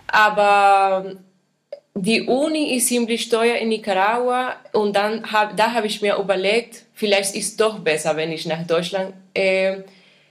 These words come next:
fliege, weil, weil da habe ich bemerkt damals, dass, dass die Uni hier in Bel-, in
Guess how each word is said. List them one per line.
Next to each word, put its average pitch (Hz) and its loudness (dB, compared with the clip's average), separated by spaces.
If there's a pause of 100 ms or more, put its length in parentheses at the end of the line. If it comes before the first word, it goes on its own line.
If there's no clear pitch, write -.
(200)
fliege, 226 0
weil, 196 2 (360)
weil 196 0
da 202 2
habe 202 0
ich 202 -6
bemerkt 190 0
damals, 226 0
dass, 208 -4
dass 202 -2
die 190 -8
Uni 202 0
hier 196 -2
in 185 -4
Bel-, 175 0
in 170 -2